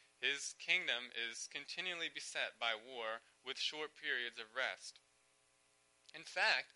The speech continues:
as Second Samuel eleven begins, David is in the middle of a war. He's in the, he's in a war with Ammon, Israel's neighbor to the east. Let's now read verses one to five in chapter eleven,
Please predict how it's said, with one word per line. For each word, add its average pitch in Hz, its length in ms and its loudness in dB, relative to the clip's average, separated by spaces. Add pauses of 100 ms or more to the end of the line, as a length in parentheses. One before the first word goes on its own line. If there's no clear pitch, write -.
(220)
as 151 160 6
Second 208 320 4
Samuel 196 320 0
eleven 156 320 0
begins, 156 640 -2 (160)
David 165 320 2
is 151 160 -2
in 185 160 -4
the 185 80 0
middle 180 320 -2
of 175 80 -2
a 202 80 -6
war. 214 400 -2 (480)
He's 139 160 0
in 165 160 0
the, 156 160 2
he's 143 160 -2
in 156 80 -4
a 151 160 -2
war 143 240 -2
with 170 160 2
Ammon, 156 480 4 (480)
Israel's 151 400 2
neighbor 131 360 4
to - 240 -8 (200)
the 127 120 -6
east. 147 440 -2 (1500)
Let's 156 160 2
now 214 160 4
read 131 320 4 (400)
verses 135 320 -2
one 147 280 -2
to 208 40 0
five 143 480 6
in 131 80 -2
chapter 135 400 0
eleven, 104 400 -2